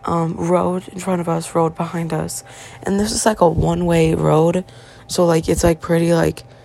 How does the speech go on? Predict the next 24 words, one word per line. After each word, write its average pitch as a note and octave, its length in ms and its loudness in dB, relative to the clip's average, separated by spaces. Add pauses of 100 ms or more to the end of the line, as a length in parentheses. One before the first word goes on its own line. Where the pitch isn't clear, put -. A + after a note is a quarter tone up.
(320)
hard F3 680 -4 (800)
to, E3 840 2 (180)
you F#3 180 2
know, E3+ 280 2
uh, D#3+ 500 0 (920)
um, E3+ 720 0 (720)
turn B3 260 2
around. G3 540 0 (1000)
And E3 760 0 (600)
basically, F3+ 760 -2 (880)
we F3 480 2
are - 1000 -14 (100)
going E3 240 0
down F3+ 160 2
this G3 180 0
road, F3 240 0
and F#3 180 4
we're E3+ 80 4
just F3 240 -6
like, - 200 -4
<laughs> - 420 6
"So - 680 -2
nothing's F3 400 2
here. F#3 400 0